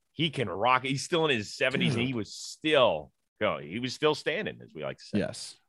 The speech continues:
Speaker 2: What about you? What
Speaker 1: Um,
Speaker 2: you got, man?
Speaker 1: Best damn early on.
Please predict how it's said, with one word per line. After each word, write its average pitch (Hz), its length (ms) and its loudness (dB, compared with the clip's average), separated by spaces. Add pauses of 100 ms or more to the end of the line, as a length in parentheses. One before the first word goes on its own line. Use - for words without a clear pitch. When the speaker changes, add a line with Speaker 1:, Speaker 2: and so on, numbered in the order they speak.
Speaker 2:
What 147 120 6
about 170 180 12
you? 147 100 12
What 131 120 10
Speaker 1:
Um, - 40 0
Speaker 2:
you 160 80 4
got, 95 220 6
man? 95 280 -2 (1400)
Speaker 1:
Best 165 300 6
damn 151 400 4 (100)
early 151 380 6
on. 131 420 6